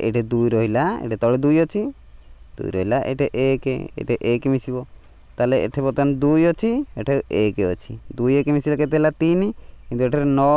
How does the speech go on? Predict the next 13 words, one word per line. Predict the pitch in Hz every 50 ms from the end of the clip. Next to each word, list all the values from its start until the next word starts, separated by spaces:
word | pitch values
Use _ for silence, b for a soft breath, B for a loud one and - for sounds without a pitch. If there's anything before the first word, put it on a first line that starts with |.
| 151
ଅଛି। | 147 143 - 143 143 165 - - - -
ତାହେଲେ | - 120 135 147
ତିନିରେ | 147 - 135 143 151 156 156
କ'ଣ | 156 - 151 156 160
ମିଶିଲେ | 165 170 165 - 165 175
ନ | 170 170 165
ହେବ? | 175 165 175 214 226 233 - - - - - - - - - -
ତାହେଲେ | - 120 120 123 139 180 202
ତିନିରେ | - - 110 110 113 117
ଆମେ | 120 127
ଜାଣିଛେ | 131 131 127 139 151
ଛଅ | 131 - - 127 127 127
ମିଶିଲେ | 123 117 - - 123 135 170